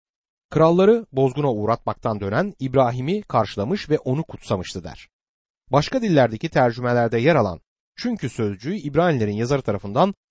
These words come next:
daha önce söyledikleriyle şimdi söyleyeceklerini birleştiren harika bir bağlaçtır. Altıncı bölümdeki yirminci ayeti hatırlatmaktadır. Melkisedek, Mesih'in bir resmidir. Tarihsel kayıtta Melkisedek'e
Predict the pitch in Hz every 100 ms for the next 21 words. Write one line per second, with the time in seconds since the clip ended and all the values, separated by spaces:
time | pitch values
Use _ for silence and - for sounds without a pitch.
0 | _ 127 160 226 160 123 - 135 120 110
1 | 120 104 95 160 202 _ - - 240 208
2 | 127 - 135 123 113 113 - 107 117 185
3 | 139 127 120 139 180 220 _ _ - 117
4 | 135 151 240 185 220 - _ - 120 98
5 | 85 - - - _ _ _ _ - 120
6 | 131 180 226 202 127 104 - 165 139 143
7 | 151 202 123 107 101 - 226 _ 151 135
8 | 110 95 110 - 85 - - _ 120 117
9 | - - 208 131 _ _ _ - 123 139
10 | 175 190 240 185 226 233 139 147 - 95
11 | - - _ _ _ _ _ - 131 143
12 | 143 220 196 107 92 - 175 151 135 -
13 | 180 101 - 170